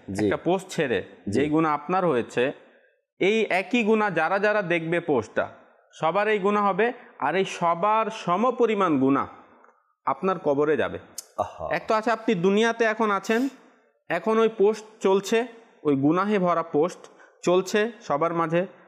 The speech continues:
Speaker 2: সবাই দেখছে। আপনি দুনিয়াতে থাকা অবস্থায় তাদের সকলের গুনাহ আপনার, মানে আপনার কাছে তো আসছেই, কিন্তু এখনও আপনার কাছে সুযোগ আছে, যেহেতু আপনি এখনও দুনিয়ায় আছেন,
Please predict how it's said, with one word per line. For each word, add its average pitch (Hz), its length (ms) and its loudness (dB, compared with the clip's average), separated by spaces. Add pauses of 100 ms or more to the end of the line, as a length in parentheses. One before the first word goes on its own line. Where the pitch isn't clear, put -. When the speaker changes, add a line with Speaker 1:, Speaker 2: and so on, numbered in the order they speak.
Speaker 2:
সবাই 175 300 0
দেখছে। 185 460 -2 (720)
আপনি 202 260 0
দুনিয়াতে 214 420 2
থাকা 185 320 -2
অবস্থায় 226 460 0
তাদের 220 360 0
সকলের 220 460 2
গুনাহ 202 340 2 (520)
আপনার, 120 300 -2 (300)
মানে 151 200 0
আপনার 190 260 -2
কাছে 202 200 0
তো 196 80 0
আসছেই, 151 440 -2 (680)
কিন্তু 196 260 0
এখনও 240 380 0
আপনার 240 280 0
কাছে 247 400 2
সুযোগ 240 440 2
আছে, 143 360 -2 (640)
যেহেতু 151 200 0
আপনি 175 200 0
এখনও 208 260 0
দুনিয়ায় 196 360 2
আছেন, 165 300 -2